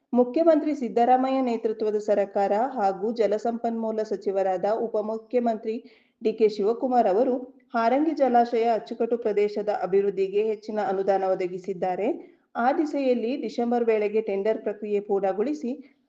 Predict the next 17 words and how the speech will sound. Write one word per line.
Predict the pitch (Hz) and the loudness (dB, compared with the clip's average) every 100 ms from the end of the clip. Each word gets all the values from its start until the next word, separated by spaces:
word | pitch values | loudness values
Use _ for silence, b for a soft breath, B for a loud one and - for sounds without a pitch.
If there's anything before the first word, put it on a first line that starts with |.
| _ 233 | _ 0
ಹಾರಂಗಿ | 226 269 320 | 2 2 2
ಜಲಾಶಯ | 330 262 254 247 240 | 2 4 2 2 0
ಬಳಿಯ | 226 220 220 | 0 0 0
ಸೇತುವೆ | 220 220 214 220 | 2 0 2 0
ನಿರ್ಮಾಣ, | 214 208 196 190 190 240 339 - _ | 0 0 0 0 0 -4 -6 -16 _
ರಸ್ತೆ | 214 214 - | -2 -2 2
ಅಭಿವೃದ್ಧಿ, | 262 233 202 185 196 269 B B B - | 4 4 4 2 -2 -4 B B B -8
ಚಿಕ್ಲಿಹೊಳೆ | 269 269 311 285 269 254 | -6 -2 0 4 6 6
ರಸ್ತೆ | 233 208 226 | 4 2 4
ಅಭಿವೃದ್ಧಿಗೆ | 214 208 208 208 220 226 226 | 4 4 2 -2 0 0 0
ಒಟ್ಟಾರೆ | 214 220 208 208 | -4 2 2 2
ತೊಂಬತ್ತೈದು | 214 214 277 277 277 254 | -2 -2 -2 -2 -6 -6
ಕೋಟಿ | 254 220 226 | 0 -2 0
ರೂಪಾಯಿಗೂ | 220 208 208 208 202 226 | -4 -2 0 0 0 -2
ಹೆಚ್ಚಿನ | 247 226 - 294 262 220 | 0 -2 -2 -4 -2 -2
ಅಭಿವೃದ್ಧಿ | 202 202 196 202 | 0 0 0 0
ಕಾರ್ಯಕ್ಕೆ | 202 196 269 - | 0 2 0 -2